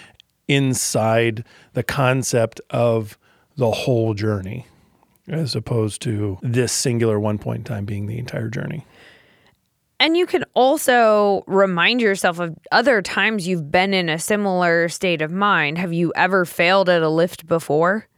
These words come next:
Speaker 1: Thousands of times.
Speaker 2: Yeah, and here you are. You're still kicking.
Speaker 1: Yeah.
Speaker 2: If you can bring yourself to a more neutral place, and this, again, it takes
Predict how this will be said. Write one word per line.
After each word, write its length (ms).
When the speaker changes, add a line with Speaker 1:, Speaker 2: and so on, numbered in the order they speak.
Speaker 1:
Thousands 800
of 100
times. 340
Speaker 2:
Yeah, 300
and 180
here 220
you 160
are. 460
You're 180
still 320
kicking. 540
Speaker 1:
Yeah. 240
Speaker 2:
If 160
you 160
can 400
bring 400
yourself 640
to 240
a 60
more 360
neutral 440
place, 480
and 160
this, 180
again, 540
it 200
takes 400